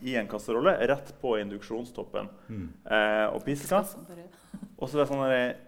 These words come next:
Speaker 1: «Men det er jo ikke lov. Det står jo ikke i boka at det er sånn du skal gjøre det.»
Speaker 2: Mm.
Speaker 1: Og så gikk jeg hjem, og så ble jeg sånn, «Hvordan skal jeg?» Og så, og så fant jeg faktisk fram den boka som Heidi tok med, den, den ro-, røde som ligger der,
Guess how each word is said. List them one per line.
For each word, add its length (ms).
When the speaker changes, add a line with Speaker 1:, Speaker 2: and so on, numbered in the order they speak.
Speaker 1:
«Men 140
det 100
er 40
jo 60
ikke 140
lov. 380
Det 320
står 260
jo 120
ikke 100
i 80
boka 540
at 80
det 100
er 60
sånn 180
du 80
skal 200
gjøre 180
det.» 240
Speaker 2:
Mm. 220
Speaker 1:
Og 80
så 120
gikk 160
jeg 140
hjem, 160
og 60
så 40
ble 100
jeg 60
sånn, 160
«Hvordan 280
skal 140
jeg?» 120
Og 80
så, 120
og 100
så 120
fant 160
jeg 100
faktisk 300
fram 260
den 120
boka 320
som 160
Heidi 280
tok 240
med, 120
den, 180
den 260
ro-, 340
røde 340
som 120
ligger 180
der, 160